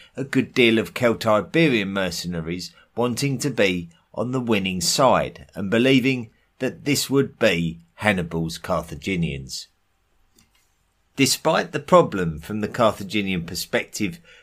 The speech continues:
being Roman interference in politics south of the river Ebro,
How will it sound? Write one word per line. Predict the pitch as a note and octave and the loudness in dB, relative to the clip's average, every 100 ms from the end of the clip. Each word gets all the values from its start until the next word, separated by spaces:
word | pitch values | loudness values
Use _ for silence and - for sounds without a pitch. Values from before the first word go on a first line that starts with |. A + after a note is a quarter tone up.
| _ | _
being | A#2 A2+ G2+ E2 - _ | 2 2 2 -8 -16 _
Roman | A2+ B2+ A#2+ A2+ | 2 2 2 0
interference | A2+ G2 G2 - F3 D3 G2+ - | -2 -4 -8 0 4 4 2 -4
in | G#2 E2+ | -6 -2
politics | A#2+ A2 G2+ - G2 - | 2 2 0 -4 -6 -4
south | - B2+ - - | 2 4 2 0
of | F#2+ E2+ | -12 -10
the | F#2+ | -2
river | G#2 F2 F#2 - | 0 0 -4 -4
Ebro, | D#3 E3+ E3 C#2 C#2 | -2 -2 -2 -4 -4